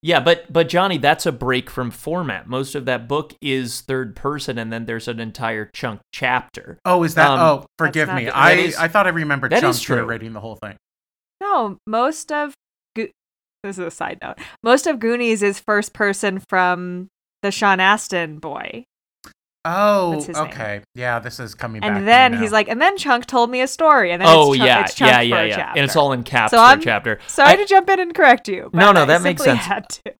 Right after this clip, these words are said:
Speaker 1: For me, the, the, the reference points here are, we've seen this, as I said in the intro, in Grease, where the one character does go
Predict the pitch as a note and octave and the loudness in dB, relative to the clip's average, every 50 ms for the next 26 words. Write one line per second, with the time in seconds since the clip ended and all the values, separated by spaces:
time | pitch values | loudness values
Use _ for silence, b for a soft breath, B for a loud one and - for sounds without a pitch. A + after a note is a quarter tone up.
0 | - - - - F3 F3+ F3 G3 A3+ C4+ A#3+ A#3 G3 E3 - C#3+ B2+ C3+ C3 B2+ | -20 -18 -8 -4 -2 -2 0 0 -2 0 2 0 0 0 -2 -2 0 0 0 0
1 | B2+ B2+ B2+ C3 B2 C3 C3 B2 - C#3+ B2 A#2 - - C3 B2 B2 A#2 - - | -2 -2 -2 0 2 0 0 0 0 -4 -6 -6 -6 -6 -6 -6 -6 -6 -8 -8
2 | B2+ A#2+ A2 G#2+ G2+ G2+ G2+ - _ _ _ _ _ _ _ - B2+ A#2+ A#2+ A#2 | -6 -6 -6 -6 -6 -8 -10 -12 _ _ _ _ _ _ _ -2 0 0 2 2
3 | A2 A2 A2+ - - B2+ C3 C3 B2+ - - - F3 F#3 F#3+ G3+ G#3 - - - | 0 -2 -4 -6 -6 -6 -6 -4 -4 -6 -6 -4 -4 -4 -4 -6 -6 -8 -10 -14
4 | - - - C3+ C3 C3+ C3+ B2 - D3 D3 C3+ C#3 C3+ B2+ A#2 - C#3 B2 A#2 | -12 -6 -6 -4 -2 -2 -4 -4 -4 -8 -8 -6 -6 -6 -6 -6 -6 -6 -6 -6
5 | A#2 A#2 A2+ G#2+ A2+ A#2 A#2 A2+ A#2 A#2 A#2 - - - _ - - A#2+ A#2+ A#2 | -6 -8 -8 -10 -10 -10 -8 -6 -8 -8 -10 -12 -16 -16 _ -10 -6 -6 -4 -4
6 | A#2 A2+ A#2 B2 B2 A2+ - - C3+ B2 A#2+ A2+ - C3 A#2+ A2+ G2+ - _ _ | -4 -4 -2 -4 -4 -6 -4 -2 -2 0 -2 -2 -4 -4 -4 -4 -6 -10 _ _
7 | _ _ _ _ _ _ _ _ _ _ _ _ _ _ _ - - C#3+ C3+ D3+ | _ _ _ _ _ _ _ _ _ _ _ _ _ _ _ -10 -8 -2 0 2
8 | D3 E3 F3 F3 D#3 B2 A#2 - C3+ B2 A#2+ A2+ G#2 G2+ G2+ G2+ G2+ | 4 4 4 2 0 -6 -4 -2 0 0 0 0 -2 -4 -6 -8 -12